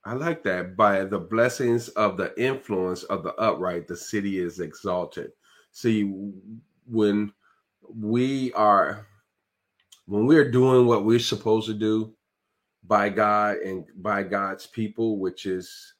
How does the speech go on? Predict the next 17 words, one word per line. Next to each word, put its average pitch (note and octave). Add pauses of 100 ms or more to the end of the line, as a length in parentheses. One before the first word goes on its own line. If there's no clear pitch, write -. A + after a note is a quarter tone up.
(420)
you G2+
know, F2 (840)
mankind, G#2+ (540)
we, G#2+
when G#2
we G#2+
do A2+
right A2
by G2
mankind, G2+ (320)
the F2
city A2
rejoices, F#2
and G2+ (480)
there's A#2
an G#2+
uplifting. G2+